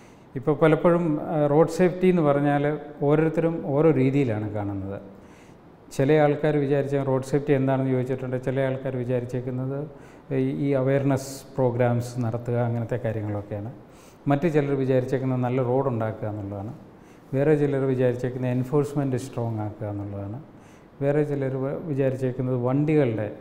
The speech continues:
വാഹനങ്ങളുടെ, ഏ, സേഫ്റ്റി നന്നാക്കുക എന്നുള്ളതാണ്.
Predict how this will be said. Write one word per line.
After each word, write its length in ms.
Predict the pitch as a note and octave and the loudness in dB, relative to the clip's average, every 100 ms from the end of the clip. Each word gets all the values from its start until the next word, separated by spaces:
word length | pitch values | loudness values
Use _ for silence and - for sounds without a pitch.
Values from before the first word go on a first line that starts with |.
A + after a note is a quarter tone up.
| B2 | -2
വാഹനങ്ങളുടെ, 760 | C3 D3 D3+ D3+ D3 B2 A#2 - - - - - | 0 2 2 0 0 0 -4 -6 -16 -20 -16 -4
ഏ, 100 | A#2 | 0
സേഫ്റ്റി 460 | A2+ - B2+ B2 C3 | 0 0 0 0 -2
നന്നാക്കുക 520 | A2+ G#2+ G#2 G#2 - | -2 -2 -4 -6 -6
എന്നുള്ളതാണ്. 520 | G2+ G2 F#2+ G2 G2+ | -6 -6 -8 -10 -10